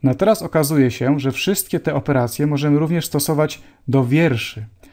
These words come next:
czyli wyznacznik również jest liniowy względem wierszy macierzy. Jest antysymetryczny względem wierszy macierzy. Możemy dodać wielokrotność wiersza do po-, do wszystkich innych wierszy i to nie zmieni wartości wyznacznika.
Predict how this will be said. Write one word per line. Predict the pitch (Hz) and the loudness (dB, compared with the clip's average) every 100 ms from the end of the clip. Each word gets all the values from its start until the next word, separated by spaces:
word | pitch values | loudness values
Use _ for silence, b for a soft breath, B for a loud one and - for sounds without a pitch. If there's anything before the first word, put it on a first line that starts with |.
| b | b
czyli | - 123 | -4 0
wyznacznik | 127 135 175 185 160 | 2 2 0 0 -4
również | 160 160 151 | -4 -2 -2
jest | 160 147 | -2 -4
liniowy | 135 139 151 156 143 | 0 2 4 2 2
względem | 139 139 139 143 B B B 117 | 4 4 4 2 B B B -4
wierszy | 110 151 147 143 135 | 2 2 2 -2 -4
macierzy. | 120 117 110 104 98 110 - b b b b b 135 | -4 -4 -6 -6 -8 -12 -18 b b b b b -2
Jest | 123 - | -2 0
antysymetryczny | 147 147 160 147 143 156 165 - 160 | 0 0 0 0 0 0 -2 -2 -2
względem | 139 135 139 143 147 B B B - | 2 4 4 4 0 B B B -4
wierszy | 120 147 147 - | 2 2 0 -2
macierzy. | 123 113 113 107 113 117 _ b b | -2 -2 -6 -6 -8 -16 _ b b
Możemy | 123 127 156 143 | -4 0 0 2
dodać | 143 156 147 - | 2 2 0 0
wielokrotność | 135 139 139 151 147 147 143 - | 0 2 2 -2 0 0 -2 -4
wiersza | 131 127 147 147 143 131 127 - _ | -2 2 2 0 -2 -2 -4 -12 _
do | 135 127 | -4 -4
po-, | 139 | -4
do | 139 131 131 127 | -4 -2 -2 -2
wszystkich | - 147 - 135 | -6 -8 -6 -2
innych | 156 139 127 | 4 4 4
wierszy | 127 117 - 170 180 B B 131 | 0 -2 -4 -6 -8 B B -6
i | |
to | 131 | -2
nie | 156 147 | 0 2
zmieni | 147 156 143 | 2 2 2
wartości | 143 147 147 160 | 0 -2 -6 -4
wyznacznika. | 139 143 147 143 123 98 110 | -2 2 2 2 -2 -4 -10